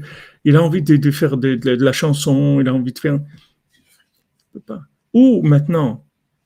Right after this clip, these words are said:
il s'écrase, qu'on n'entende pas parler de lui et qu'il reste dans son trou jusqu'à qu'il, qu'il meure, qu'il s'étouffe, qu'il meure de tristesse, <laughs> tu comprends ? Ça va ? Mais s'il veut maintenant communiquer avec le monde,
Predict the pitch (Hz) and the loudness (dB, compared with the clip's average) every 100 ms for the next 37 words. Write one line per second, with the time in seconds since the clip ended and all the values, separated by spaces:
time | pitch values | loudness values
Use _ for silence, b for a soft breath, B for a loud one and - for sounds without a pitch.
0 | - 143 170 156 175 165 - - 139 139 | -8 -2 0 0 -2 -2 -2 -2 0 0
1 | 147 143 135 143 143 135 131 120 123 123 | 0 -2 -2 -6 -4 -2 -2 -2 0 0
2 | 104 107 - 131 120 147 131 113 131 - | -2 -8 -4 -2 -2 -2 -4 -2 -2 -2
3 | 135 - - 131 - b b b 143 - | -6 -6 -6 -6 -6 b b b -8 -4
4 | 131 - 127 123 117 - 131 135 127 - | -4 -2 -4 -2 -4 -4 0 -2 -4 -8
5 | 123 131 127 147 147 - - 131 131 120 | -6 -6 -4 -4 -4 -12 -8 -4 -2 -2
6 | 117 123 - 143 - - 143 - - 151 | -6 -8 -10 -14 -8 -4 -4 -4 -8 -6
7 | 139 196 254 - B B B B B - | -4 -2 -4 -6 B B B B B -8
8 | - 139 - 226 _ _ _ _ 151 147 | 0 2 2 -4 _ _ _ _ 2 4
9 | 147 226 175 190 160 151 165 160 135 - | 6 4 4 2 2 0 -2 -2 -2 -6
10 | b b b _ 165 147 151 147 147 156 | b b b _ 2 4 4 2 2 2
11 | 135 139 151 143 233 170 120 | 2 0 0 2 0 -2 -4